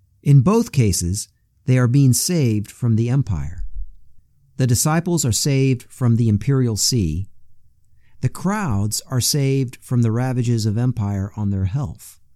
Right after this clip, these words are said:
As I've mentioned many times in previous episodes, the ruling classes of the empire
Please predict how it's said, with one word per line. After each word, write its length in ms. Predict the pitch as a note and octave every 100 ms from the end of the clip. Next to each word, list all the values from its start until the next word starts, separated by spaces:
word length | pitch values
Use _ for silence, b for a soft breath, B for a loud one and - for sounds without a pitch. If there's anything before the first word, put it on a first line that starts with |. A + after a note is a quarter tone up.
| - - - _ _ _ -
As 120 | A2
I've 180 | A2+ G#2
mentioned 680 | A2 A#2+ A2+ A2+ G#2 G2 - _ _ _ _ _ -
many 160 | A#2+
times 400 | C3+ G2+ F2 G2+
in 80 | G2+
previous 340 | F#2 G2+ A2+ A2+
episodes, 540 | G2 - F2 F2 - b b b -
the 80 | A#2+
ruling 400 | A#2+ D#3+ F3 D3
classes 500 | C#3 B2+ B2 C3+ A#2
of 120 | G2+
the 140 | C3
empire 560 | C#3+ D3 G2+ F2+ F2